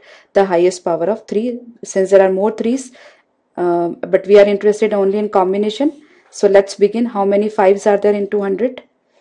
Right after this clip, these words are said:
So two hundred divided by five will be getting forty.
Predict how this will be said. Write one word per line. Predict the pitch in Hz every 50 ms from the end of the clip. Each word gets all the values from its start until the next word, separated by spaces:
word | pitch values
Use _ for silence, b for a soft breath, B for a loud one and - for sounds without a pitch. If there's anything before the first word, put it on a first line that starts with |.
| _ _ _ _
So | - - - 233 240
two | 240 240 226 220 233 220
hundred | 220 208 196 180 202 214 214 214 - -
divided | 190 180 170 170 170 170 170 -
by | - 180 208 240 - _ _ _ _ _
five | _ - - 170 185 202 208 - -
will | 185 180 170
be | - 175
getting | 165 170 160 - - - 208 247 269 - - _ _ _ _ _
forty. | - - - - - - - - -